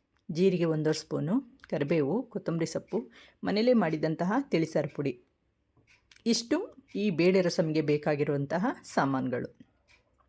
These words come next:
ಒಗ್ಗರಣೆಗೆ ಕರಿಬೇವು ಸಹ ಸೇರಿಸ್ಕೊಂಡು, ಸಾಸಿವೆ ಸೇರಿಸ್ಕೊಂಡು, ಇದನ್ನು ಬೆಂದಂತಹ ಬೇಳೆದನ್ನ ಆ್ಯಡ್ ಮಾಡಿಕೊಂಡ್ರೆ ದಿಢೀರ್ ಬೇಳೆ ರಸಂ ರೆಡಿಯಾಗುತ್ತೆ.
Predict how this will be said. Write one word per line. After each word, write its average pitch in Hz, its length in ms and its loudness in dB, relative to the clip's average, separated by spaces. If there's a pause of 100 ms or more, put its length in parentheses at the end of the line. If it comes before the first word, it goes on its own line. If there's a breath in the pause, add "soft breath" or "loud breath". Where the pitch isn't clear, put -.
(2250 loud breath)
ಒಗ್ಗರಣೆಗೆ 190 840 2 (200 loud breath)
ಕರಿಬೇವು 170 340 -2
ಸಹ 180 300 -4
ಸೇರಿಸ್ಕೊಂಡು, 160 680 -2
ಸಾಸಿವೆ 147 520 -4
ಸೇರಿಸ್ಕೊಂಡು, 147 720 -6 (840 soft breath)
ಇದನ್ನು 170 460 -6
ಬೆಂದಂತಹ 165 460 2
ಬೇಳೆದನ್ನ 156 440 0 (260)
ಆ್ಯಡ್ 151 180 -4
ಮಾಡಿಕೊಂಡ್ರೆ 151 640 -4 (140)
ದಿಢೀರ್ 185 340 -2 (400 loud breath)
ಬೇಳೆ 151 260 0
ರಸಂ 262 360 -2 (180)
ರೆಡಿಯಾಗುತ್ತೆ. 139 580 -4